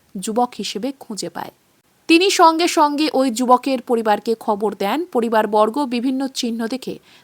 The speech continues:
তাকে নিজেদের ছেলে হিসেবে চিহ্নিত করে।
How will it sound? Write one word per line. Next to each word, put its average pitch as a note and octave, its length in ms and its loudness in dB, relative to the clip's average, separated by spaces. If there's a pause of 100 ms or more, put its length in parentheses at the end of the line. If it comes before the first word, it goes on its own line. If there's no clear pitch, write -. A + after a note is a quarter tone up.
তাকে C4 340 6
নিজেদের C4+ 500 0
ছেলে C4 320 -4
হিসেবে G#3+ 400 -6
চিহ্নিত A#3 440 -6
করে। - 260 -12